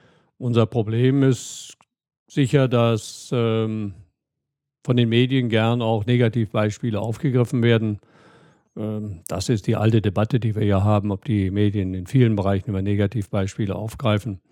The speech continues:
Ich persönlich muss sagen, meine Erfahrung ist, dass Politiker sehr engagiert mit einem hohen zeitlichen Aufwand, ähm, versuchen, politische Entscheidungen zu treffen, zu begründen, dem Wähler zu erklären,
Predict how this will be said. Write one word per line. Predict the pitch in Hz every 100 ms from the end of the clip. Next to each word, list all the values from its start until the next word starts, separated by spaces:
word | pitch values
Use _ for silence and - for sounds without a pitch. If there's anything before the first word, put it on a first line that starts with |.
| - - _ _
Ich | 123
persönlich | - 117 135 147 127
muss | 123
sagen, | 123 113 113 107 98
meine | 113 127
Erfahrung | 131 117 120 113
ist, | 107 98 -
dass | 101
Politiker | - 110 107 107 104
sehr | 95 113 107
engagiert | 113 113 110 107 104 104 123
mit | 104
einem | 107 101
hohen | 127 139
zeitlichen | 123 113 104 113 113
Aufwand, | 104 101 101 110 98 98 - _ _ _ _ _ _
ähm, | 117 110 110 101 98 95 90 -
versuchen, | 120 113 127 - 123 113 101 110 - 233 165 117 -
politische | 131 120 113 107
Entscheidungen | 104 101 110 104 107 104 101 101 -
zu | -
treffen, | 113 120 - 123 110 98 _ - - _ _ -
zu | 117
begründen, | 104 107 117 127 117 110
dem | 104 98
Wähler | 113 107 104
zu | 110
erklären, | 101 - 107 104 104 104 107